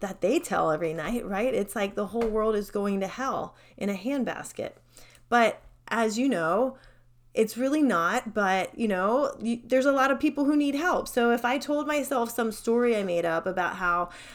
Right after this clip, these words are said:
you know, these people are already helping everybody in the world who possibly needs to be helped, then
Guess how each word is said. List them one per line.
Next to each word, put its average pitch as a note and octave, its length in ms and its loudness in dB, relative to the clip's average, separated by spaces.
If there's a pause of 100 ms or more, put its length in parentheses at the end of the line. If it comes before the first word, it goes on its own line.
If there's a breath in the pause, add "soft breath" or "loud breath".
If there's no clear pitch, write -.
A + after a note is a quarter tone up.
(180 loud breath)
you G#3+ 140 -2
know, F3+ 140 0
these A3+ 240 0
people G3 680 0 (340 loud breath)
are F#3+ 200 2
already G3+ 340 2
helping G3 400 -2
everybody F#3 500 -2
in F3+ 80 -2
the F3 80 2
world F3+ 300 -2
who F3+ 80 -6
possibly F3+ 400 -6
needs F3 200 -4
to - 40 -16
be E3+ 80 -10
helped, B3 440 0
then G3+ 340 0